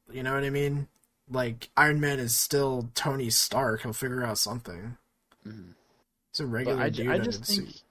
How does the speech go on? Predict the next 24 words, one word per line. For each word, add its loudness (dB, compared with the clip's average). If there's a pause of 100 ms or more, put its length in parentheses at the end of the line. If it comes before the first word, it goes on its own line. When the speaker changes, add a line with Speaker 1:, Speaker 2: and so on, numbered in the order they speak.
(120)
Speaker 2:
it 0
would -4 (160)
really 0 (1000)
add -2
more -10
to -16
him -16
if -10
he -16
took -14
the -14
serum. -12 (2250)
Speaker 1:
I 10
don't 8
Speaker 2:
Like -
Speaker 1:
know. 2 (480)
Nah, 6
I 8
feel 6
like, 4
I 6
feel 2
like -2
he's 0